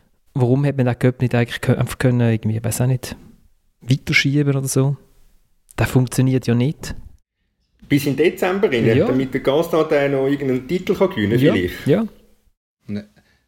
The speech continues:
Speaker 3: Nein, das ist nicht das Problem mit dem Kader, oder? Du mu-, solltest ja den Cup mit den alten Kader beenden, jetzt abgesehen von Basel, Rapperswil, wo logischerweise die neuen Kader werden haben, aber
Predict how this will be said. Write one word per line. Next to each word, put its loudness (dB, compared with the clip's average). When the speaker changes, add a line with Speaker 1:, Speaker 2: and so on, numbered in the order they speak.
Speaker 3:
Nein, 0
das 0
ist -4
nicht 0
das -2
Problem 0
mit -4
dem -4
Kader, 0
oder? -4
Du -4
mu-, -4
solltest -4
ja 0
den -12
Cup -2
mit -10
den -2
alten -4
Kader -2
beenden, 0
jetzt -4
abgesehen -2
von -4
Basel, 0
Rapperswil, -2
wo 0
logischerweise -2
die -6
neuen 0
Kader -2
werden -2
haben, 0
aber -4